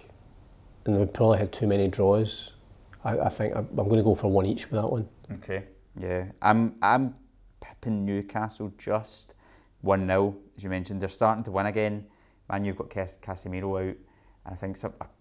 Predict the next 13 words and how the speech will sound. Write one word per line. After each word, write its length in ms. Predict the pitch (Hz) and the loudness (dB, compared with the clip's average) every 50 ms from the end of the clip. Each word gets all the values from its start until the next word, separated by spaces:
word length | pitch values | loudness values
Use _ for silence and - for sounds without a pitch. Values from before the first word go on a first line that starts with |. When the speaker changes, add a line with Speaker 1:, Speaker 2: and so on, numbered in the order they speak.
| _ _ _ | _ _ _
Speaker 2:
they've 100 | 110 - | -12 -10
got 120 | - 92 | -10 -10
a 60 | - - | -10 -14
couple 220 | 101 - - 101 | -16 -12 -10 -8
of 60 | 95 | -8
injuries 240 | 95 98 104 98 98 | -6 -6 -8 -8 -8
during 340 | - - 95 90 90 90 - - | -8 -8 -8 -8 -8 -10 -10 -10
international 460 | 92 90 - - 92 92 - - 98 | -12 -12 -8 -6 -6 -6 -6 -8 -8
break 160 | 98 95 92 | -8 -8 -8
as 120 | - - - | -8 -8 -6
well. 220 | 95 95 98 98 - - - - - - - _ - - | -4 -4 -4 -6 -10 -18 -20 -20 -20 -20 -20 _ -12 -8
Um, 560 | 87 90 87 87 87 87 87 87 87 87 87 - _ _ _ _ _ _ _ _ _ - - | -6 -4 -2 -2 -2 -4 -4 -6 -6 -8 -10 -14 _ _ _ _ _ _ _ _ _ -10 -8
and 560 | 90 90 87 87 90 90 87 87 87 85 - | -6 -4 -2 -2 -4 -4 -4 -6 -8 -8 -10